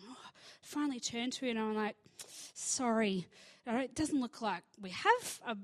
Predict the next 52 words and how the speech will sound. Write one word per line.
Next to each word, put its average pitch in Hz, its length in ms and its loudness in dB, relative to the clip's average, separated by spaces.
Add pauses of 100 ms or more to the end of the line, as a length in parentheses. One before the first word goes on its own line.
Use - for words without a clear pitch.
(120)
a, 196 160 0 (120)
a 220 80 -8
photography 349 420 0
magazine 190 440 0
called 214 160 -4
Picture." 339 300 0
And 214 60 0
he's 208 140 -4
like, 208 140 -4 (360)
"No, 285 140 0
no, 240 140 2
it's 196 320 -2
a, - 120 -6
it's - 160 -4
a 269 60 4
men's 392 300 8
magazine." 190 560 0 (520)
I 202 60 -4
walk 208 340 4
down 233 340 4
and 202 120 4
I 175 60 0 (340)
go 233 160 4
to 247 60 4
the 240 80 4
men's 247 240 6
health 240 240 4
section 254 580 8
and, 202 240 8 (400)
and 240 100 0
I'm 262 360 6
looking 269 320 0
for - 120 -4
this 349 240 8
<laughs> 349 80 8
magazine 277 520 10
that 285 100 8
this 269 160 2
guy 220 220 -6
wants 285 240 -2
to 269 100 -6
read, 269 240 2
and 254 100 4
I'm 240 120 2
like, 240 180 2 (720)
"Oh, 302 160 8
no, 277 180 4
I'm 277 120 -4
sorry." 269 400 4
And 247 80 -2
he's 240 160 -4
like, 233 180 -4